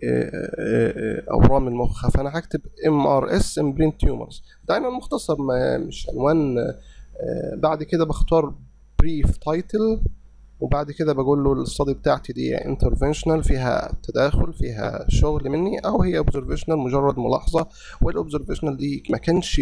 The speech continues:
كلينيكال ترايل لحد فتره قريبه بيعتمدها، كان كل، آه، شغله على الانترفنشن. ما هو الانترفنشن هو الكلينيكال ترايل، اما الاوبزرفيشن فدي تم ادخالها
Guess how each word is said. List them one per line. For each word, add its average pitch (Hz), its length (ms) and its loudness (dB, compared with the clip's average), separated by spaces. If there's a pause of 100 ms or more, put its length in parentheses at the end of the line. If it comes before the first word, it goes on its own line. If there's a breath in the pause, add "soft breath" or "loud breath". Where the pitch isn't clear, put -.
(140)
كلينيكال 147 280 0
ترايل 127 380 0 (260 soft breath)
لحد 151 260 -2
فتره - 260 4
قريبه 143 300 -4
بيعتمدها، 127 560 -4
كان 127 180 -2
كل، 143 420 4 (400 soft breath)
آه، 120 160 0
شغله 135 380 4
على 135 180 4
الانترفنشن. 143 720 2
ما 110 120 -2
هو 113 100 0
الانترفنشن 131 560 -2
هو 180 160 4
الكلينيكال 180 480 0
ترايل، 135 440 0
اما 135 220 -4
الاوبزرفيشن 143 640 0
فدي 135 260 -4
تم 139 240 -6
ادخالها 123 520 -2